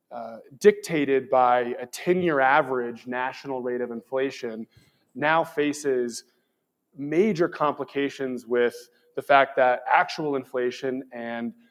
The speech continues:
the state's own estimates for their Medicaid budget for cost growth are three to four times what the allowable growth rate in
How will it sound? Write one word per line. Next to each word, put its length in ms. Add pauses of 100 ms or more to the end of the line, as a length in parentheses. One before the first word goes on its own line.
(160)
the 60
state's 640
own 220
estimates 480
for 140
their 100
Medicaid 480
budget 400 (460)
for 260
cost 500
growth 560
are 360 (580)
three 320
to 100
four 320
times 840
what 320
the 80
allowable 640
growth 440
rate 280 (500)
in 420